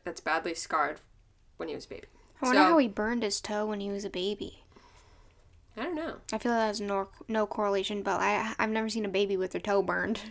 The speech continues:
Speaker 2: But, I mean, babies are
Speaker 1: I don't know.
Speaker 2: crazy.
Speaker 1: Yeah. <laughs> True. So, eight months into the massive rescue operation, word of
Speaker 2: Eight
Speaker 1: the
Speaker 2: months?
Speaker 1: Mm-hmm, of
Speaker 2: Oh
Speaker 1: him
Speaker 2: my
Speaker 1: being missing.
Speaker 2: God.
Speaker 1: Yeah.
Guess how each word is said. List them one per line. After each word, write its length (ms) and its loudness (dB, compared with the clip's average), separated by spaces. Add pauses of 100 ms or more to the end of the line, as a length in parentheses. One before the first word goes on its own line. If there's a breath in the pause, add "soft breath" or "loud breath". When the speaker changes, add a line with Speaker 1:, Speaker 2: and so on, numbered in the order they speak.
(180)
Speaker 2:
But, 220 0
I 40 -2
mean, 360 -6 (1000 loud breath)
babies 320 4
are 40 4
Speaker 1:
I 40 2
don't 280 0
know. 120 -14 (240)
Speaker 2:
crazy. 280 4
Speaker 1:
Yeah. 640 10
<laughs> 20 4
True. 400 8 (180)
So, 380 8
eight 200 10
months 280 8
into 220 4
the 100 4
massive 460 6
rescue 360 4
operation, 800 2 (120)
word 260 8
of 80 12
Speaker 2:
Eight 160 12
Speaker 1:
the 80 8
Speaker 2:
months? 720 12
Speaker 1:
Mm-hmm, 460 -2
of 100 0
Speaker 2:
Oh 40 6
Speaker 1:
him 100 6
Speaker 2:
my 100 6
Speaker 1:
being 140 2
missing. 120 4
Speaker 2:
God. 460 6 (480 soft breath)
Speaker 1:
Yeah. 140 0